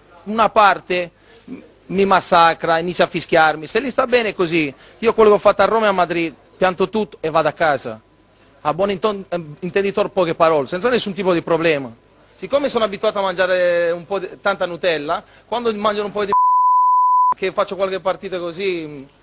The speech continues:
iniziano a storcere il naso. Ma non c'ho problemi, io quello che, che devo dire lo dico, senza nessun tipo di problema.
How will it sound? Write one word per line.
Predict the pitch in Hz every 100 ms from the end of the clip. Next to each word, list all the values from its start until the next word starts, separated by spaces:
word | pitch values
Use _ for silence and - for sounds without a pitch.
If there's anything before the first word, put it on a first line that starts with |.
| _ -
iniziano | 180 190 185 185 180
a |
storcere | 165 185 - 165
il |
naso. | 160 147 127 104 - _
Ma | - 349
non | 269 196
c'ho | 233
problemi, | 196 180 190 147 123 _ _
io | 214 185
quello | 208 190
che, | 190 180
che | 180
devo | 185 185
dire | 196
lo | 170 151
dico, | 180 147 151 151 - _
senza | 170 170
nessun | 180 185
tipo | 160 170
di | 160
problema. | 151 165 156 139 113